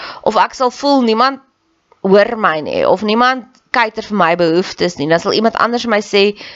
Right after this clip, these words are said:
"Hoe gaan dit met jou Drakensberg planne? Ek wil saam met jou gaan, kan ek?"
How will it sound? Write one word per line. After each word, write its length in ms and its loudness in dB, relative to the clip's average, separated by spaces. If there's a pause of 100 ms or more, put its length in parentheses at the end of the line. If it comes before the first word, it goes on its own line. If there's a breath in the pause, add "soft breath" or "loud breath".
(140)
"Hoe 160 2
gaan 160 0
dit 100 -6
met 140 -4
jou 100 0
Drakensberg 800 -2
planne? 360 0 (100)
Ek 180 -4
wil 120 -4
saam 260 0
met 120 -6
jou 120 0
gaan, 360 -4
kan 240 -2
ek?" 360 -14